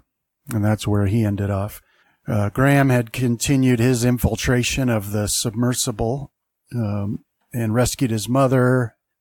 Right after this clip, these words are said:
and some others and gave them water walk and water breathing so they could leave. But he continued on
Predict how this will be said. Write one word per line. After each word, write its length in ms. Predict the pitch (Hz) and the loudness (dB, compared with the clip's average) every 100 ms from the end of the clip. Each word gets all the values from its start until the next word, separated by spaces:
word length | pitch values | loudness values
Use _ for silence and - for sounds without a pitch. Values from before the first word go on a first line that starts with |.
| _ - | _ -2
and 220 | 110 104 | 0 0
some 180 | 120 117 | 2 4
others 600 | 127 117 117 117 - - | 4 4 2 0 -4 -4
and 260 | 117 107 101 | -4 -4 -2
gave 280 | 120 113 101 | 0 0 0
them 400 | 110 107 107 123 | 0 0 -2 -6
water 400 | 131 113 110 113 | -2 0 2 2
walk 360 | 110 110 110 - | 4 2 0 0
and 140 | 107 | 0
water 280 | 110 113 110 | 2 4 2
breathing 440 | 104 107 104 110 | 2 0 0 -2
so 160 | 104 117 | -2 -2
they 160 | 104 104 | 0 0
could 240 | 110 98 | -4 0
leave. 400 | 135 135 113 98 | 2 2 0 -2
But 160 | 113 - | -4 -4
he 160 | 147 | -4
continued 560 | - 127 - 143 123 123 | -2 -2 0 2 2 2
on 420 | 123 120 120 | 4 4 2